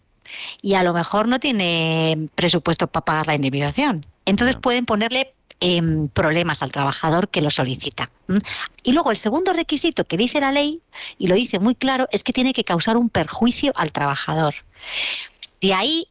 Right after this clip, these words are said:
Speaker 1: está muy conectado con lo que estamos diciendo, que va, va, entran unas variables que hay que analizar caso por caso,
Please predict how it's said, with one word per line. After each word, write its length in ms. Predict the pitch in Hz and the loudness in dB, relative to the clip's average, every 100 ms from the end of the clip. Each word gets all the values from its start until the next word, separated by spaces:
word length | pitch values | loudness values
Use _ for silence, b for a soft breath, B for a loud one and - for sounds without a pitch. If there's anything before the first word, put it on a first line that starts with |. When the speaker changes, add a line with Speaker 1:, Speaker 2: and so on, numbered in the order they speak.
| - | -6
Speaker 1:
está 200 | 180 208 | -2 2
muy 120 | 254 | 2
conectado 480 | - 220 185 190 185 | 2 0 0 -2 0
con 100 | 175 | 0
lo 80 | 165 | -2
que 80 | |
estamos 280 | - 160 156 | -2 -2 0
diciendo, 540 | 175 175 349 202 151 151 | 0 2 2 2 0 -4
que 160 | 175 165 | -2 0
va, 500 | 196 226 247 254 - | 2 2 2 0 -2
va, 480 | 180 180 202 247 269 - | -2 0 2 0 -4 0
entran 380 | 226 269 262 | 2 2 2
unas 260 | 233 262 - | 2 0 0
variables 760 | 196 185 240 294 226 415 - _ B B B B - | 0 2 0 2 0 -2 -8 _ B B B B -4
que 260 | 196 180 160 | 0 2 2
hay 160 | 175 | 0
que 80 | 196 | -2
analizar 420 | 247 240 233 262 - | -2 0 0 -2 0
caso 240 | 254 269 | 0 0
por 180 | 160 - | -2 -2
caso, 380 | 135 - 262 | -2 0 0